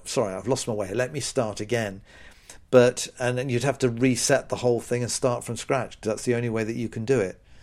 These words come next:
So, um, yeah, something to think about as you get older. You will probably have to,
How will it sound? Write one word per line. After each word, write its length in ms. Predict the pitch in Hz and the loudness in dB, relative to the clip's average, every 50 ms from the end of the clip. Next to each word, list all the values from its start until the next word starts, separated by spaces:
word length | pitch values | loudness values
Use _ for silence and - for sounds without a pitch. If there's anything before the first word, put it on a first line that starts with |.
| - - - - - - - - - - | -20 -20 -20 -20 -20 -20 -20 -20 -16 -8
So, 480 | - - - 151 147 147 151 147 147 | 0 6 8 8 10 10 10 8 8
um, 440 | 143 143 143 143 143 - - - - - - - - - - - | 8 6 4 0 -6 -8 -12 -14 -18 -20 -20 -20 -20 -18 -18 -16
yeah, 120 | - - - - - - | -16 -18 -20 -18 -12 -2
something 240 | - - 175 175 | 2 2 4 4
to 80 | 156 156 | 2 2
think 200 | 127 185 185 160 | 4 4 4 4
about 260 | 135 - 110 104 107 | 4 2 2 2 2
as 180 | 123 127 123 120 | 2 2 2 2
you 60 | 123 | 2
get 160 | 113 117 107 | 2 4 6
older. 300 | 120 120 120 123 120 139 | 6 6 6 6 4 2
You 120 | 135 135 139 | 2 0 2
will 240 | 143 160 160 151 | 2 4 4 2
probably 500 | 135 - - - 175 151 131 104 104 104 | 2 0 0 0 0 2 0 -4 -4 -2
have 260 | 90 110 107 - - - | -2 -2 -4 -4 -6 -6
to, 280 | - - 117 110 104 | -2 0 2 2 0